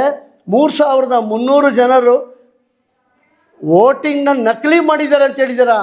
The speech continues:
ಅದ್ರಲ್ಲಿ ನೀವು ಎಷ್ಟು ತಂದಿದ್ದೀರ ಈಗ? ನೀವು ಮಾಡಿಸಿಲ್ವಾ ಈಗ? ಕಳೆದ ಬಾರಿ ಚುನಾವಣೆಯಲ್ಲಿ ನೀವು ಮಾಡಲಿಲ್ವಾ?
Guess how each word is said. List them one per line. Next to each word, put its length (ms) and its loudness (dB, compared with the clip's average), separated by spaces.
ಅದ್ರಲ್ಲಿ 280 0
ನೀವು 160 0
ಎಷ್ಟು 160 -2
ತಂದಿದ್ದೀರ 340 0
ಈಗ? 220 2
ನೀವು 160 2
ಮಾಡಿಸಿಲ್ವಾ 440 0
ಈಗ? 120 0
ಕಳೆದ 220 0
ಬಾರಿ 260 2
ಚುನಾವಣೆಯಲ್ಲಿ 580 0
ನೀವು 200 -2
ಮಾಡಲಿಲ್ವಾ? 500 2